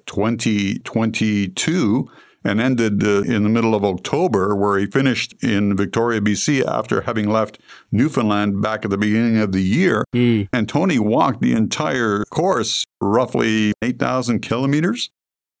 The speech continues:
Speaker 2: Yeah, it's phenomenal, really. And the beautiful thing about Tony and his walk was that he wasn't really proving anything. He wasn't doing it for charity or doing it to make some big point. He just gave himself that challenge to do it.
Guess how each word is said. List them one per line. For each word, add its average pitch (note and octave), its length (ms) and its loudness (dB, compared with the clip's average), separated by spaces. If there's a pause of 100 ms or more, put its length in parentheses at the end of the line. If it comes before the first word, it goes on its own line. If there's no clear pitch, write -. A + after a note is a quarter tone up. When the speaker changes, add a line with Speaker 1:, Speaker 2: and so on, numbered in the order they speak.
Speaker 2:
Yeah, E3 240 0
it's - 140 -2
phenomenal, C#3+ 580 2
really. B2+ 320 2
And A#2+ 160 2
the C3+ 60 0
beautiful A3 400 2
thing G#3 260 2
about A#2+ 300 0 (180)
Tony E3 520 4 (200)
and C#3 200 2
his C3+ 200 2
walk C3+ 500 0 (300)
was F3 200 0
that F3 140 2
he G#3+ 120 2
wasn't C4 340 4
really G3+ 380 0 (280)
proving A#3 480 4
anything. A2 400 2
He B2+ 100 6
wasn't F3 560 0
doing D3+ 240 2
it D#3 140 -2
for - 160 -4
charity C#3+ 600 2
or C#3 120 2
doing D3 300 2
it D3+ 200 -2
to C#3 260 0 (160)
make D3 200 2
some D3+ 240 2
big B2 320 0 (100)
point. B2 480 0 (300)
He F3+ 120 2
just G3+ 240 0
gave F#3+ 200 4
himself E3 460 2
that C3 200 -2
challenge F3+ 640 0 (300)
to F3+ 100 0
do C4+ 240 4
it. F2 220 -2